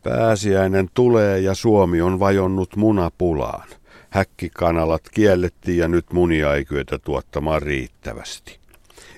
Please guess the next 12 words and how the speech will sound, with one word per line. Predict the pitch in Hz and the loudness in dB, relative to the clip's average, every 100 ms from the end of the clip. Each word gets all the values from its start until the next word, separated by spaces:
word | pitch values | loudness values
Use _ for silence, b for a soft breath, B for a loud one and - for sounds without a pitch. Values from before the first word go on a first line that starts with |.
| - | -12
Ei | 76 73 67 | -6 -4 0
voi | 87 82 | 2 2
näin | 80 82 73 | 0 -2 -2
perhekanavalla | 85 82 78 76 80 78 73 71 69 | -2 -2 -4 -4 -2 -2 -2 -2 -4
toistaa, | - 80 76 - 69 | -2 -2 -2 -6 -6
mitä | 71 76 | -6 -8
kana | 71 95 98 71 | 0 0 2 -2
sanoi, | 67 65 65 62 | -4 -8 -8 -10
kun | 69 65 | -10 -2
vaadittiin | 71 69 65 - 71 69 | -2 -2 -6 -8 -6 -6
lisäämään | 76 73 65 64 62 | -6 -4 -6 -6 -10
tuotantoa. | 71 64 55 - - - - | -8 -8 -10 -14 -16 -16 -16